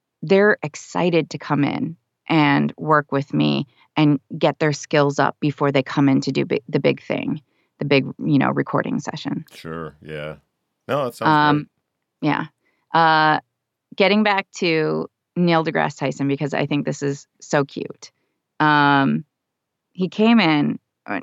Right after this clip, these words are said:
Speaker 1: and he was just, he was so nice, so chill, so down to earth. We were, you know, chatting for about twenty minutes before we got started. And his book, I wanna say, is about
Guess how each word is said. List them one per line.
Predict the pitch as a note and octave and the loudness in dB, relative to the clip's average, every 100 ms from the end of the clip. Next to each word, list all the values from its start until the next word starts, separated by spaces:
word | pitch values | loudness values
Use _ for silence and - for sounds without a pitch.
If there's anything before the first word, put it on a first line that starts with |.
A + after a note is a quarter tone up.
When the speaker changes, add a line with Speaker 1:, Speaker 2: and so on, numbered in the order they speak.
| - | -4
Speaker 1:
and | E3+ | -2
he | E3+ | 0
was | F#3+ E3+ | 0 0
just, | E3+ - - | -2 -6 -6
he | F#3 | -2
was | E3+ | -2
so | - A3 | 2 2
nice, | G#3 E3+ E3+ | 4 2 0
so | - F3+ | 0 -2
chill, | - D3+ | 2 0
so | D3 D#3+ | 0 0
down | D#3+ D3 | 2 2
to | - | 2
earth. | C#3+ C#3+ C#3+ | 0 0 0
We | D3 D3 | -4 -2
were, | D3 C3+ | -2 -2
you | D#3 | 2
know, | D3 | 2
chatting | C#3+ D#3 D3 C#3+ | 2 0 2 0
for | D3 | 0
about | C#3+ C#3+ - | 0 -2 -2
twenty | D3 D3 | -2 -2
minutes | C#3+ C#3 - | -2 -4 -6
before | D3 D3 | -8 -4
we | C#3+ | -2
got | C3+ B2 | -2 -4
started. | - C#3 - F#2 - - - - _ - | -4 -4 -4 -8 -12 -20 -20 -20 _ 0
And | E3 D#3+ D3+ D3 - - | 2 4 4 2 -4 -8
his | D#3+ F3 | -2 -2
book, | - G3+ A#3+ B3+ | 0 2 2 2
I | G#3 | 0
wanna | F#3 F3 F3+ | 0 -2 -4
say, | - F3 | -2 0
is | F3+ | 0
about | E3 D3+ | 2 0